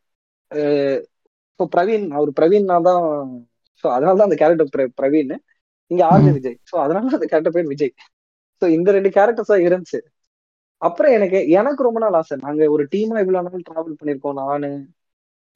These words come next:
Speaker 2: ம்.
Speaker 1: டீம்ல இருக்கிற எல்லாருமே நம்ம எப்படி இன்கார்பரேட், அப்போ ஒரு இன்னொரு ரெண்டு கேரக்டர்ஸ் பில்ட் பண்ணுவோம். சரி, ராகேந்திர மௌலி ஒரு கேரக்டர் எழுதுவோம், பப்புன்னு ஒரு கேரக்டர் எழுதுறோம்,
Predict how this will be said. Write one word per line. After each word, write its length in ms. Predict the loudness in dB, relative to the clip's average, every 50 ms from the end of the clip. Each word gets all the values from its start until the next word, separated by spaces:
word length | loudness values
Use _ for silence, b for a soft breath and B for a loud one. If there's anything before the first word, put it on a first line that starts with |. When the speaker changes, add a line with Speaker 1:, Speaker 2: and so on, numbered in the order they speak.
| -4
Speaker 2:
ம். 180 | -2 2 2 4
Speaker 1:
டீம்ல 320 | 6 6 6 6 6 4
இருக்கிற 220 | 4 2 4 4 4
எல்லாருமே 440 | 6 4 4 4 4 4 2 2 -2
நம்ம 180 | -4 -2 -4 -4
எப்படி 180 | -2 -2 -4
இன்கார்பரேட், 420 | -2 0 -2 -2 -2 -2 -4 -4 -4
அப்போ 160 | -2 0 0
ஒரு 100 | 0 0 0
இன்னொரு 260 | -2 0 0 0 0
ரெண்டு 200 | 0 -2 -2 0
கேரக்டர்ஸ் 340 | 0 0 -2 -2 -6 -8 -10
பில்ட் 160 | -10 -10 -8
பண்ணுவோம். 260 | -8 -6 -6 -6 -4
சரி, 140 | -4 -4 -2
ராகேந்திர 380 | -2 -2 -2 -2 -4 -4 -4 -4
மௌலி 180 | -4 -2 0 0
ஒரு 120 | -2 -2
கேரக்டர் 300 | -2 -6 -6 -4 -6 -6
எழுதுவோம், 200 | -6 -6 -6 -4 -4
பப்புன்னு 340 | -4 -4 -4 -4 -4 -4 -4
ஒரு 60 | -4
கேரக்டர் 280 | -4 -6 -6 -6 -12 -12
எழுதுறோம், 280 | -12 -12 -14 -16 -18